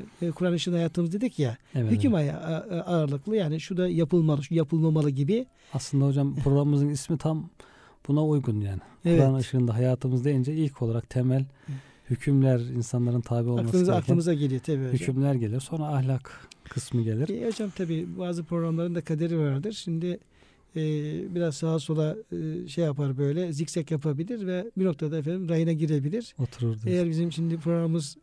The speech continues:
Speaker 1: aradan iki sene geçtikten sonra böyle rayına girmeye doğru giderse o da,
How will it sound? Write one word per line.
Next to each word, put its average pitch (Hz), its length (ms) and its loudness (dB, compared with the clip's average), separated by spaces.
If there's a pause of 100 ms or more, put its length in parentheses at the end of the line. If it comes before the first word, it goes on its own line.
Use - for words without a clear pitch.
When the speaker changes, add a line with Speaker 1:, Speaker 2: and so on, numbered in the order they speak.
Speaker 1:
aradan 160 300 0
iki 180 160 -6
sene 165 220 0
geçtikten 160 500 0
sonra 156 340 2
böyle 160 360 2 (400)
rayına 165 220 2
girmeye 156 320 0
doğru 160 120 2
giderse 170 500 2
o 214 80 0
da, 226 180 -4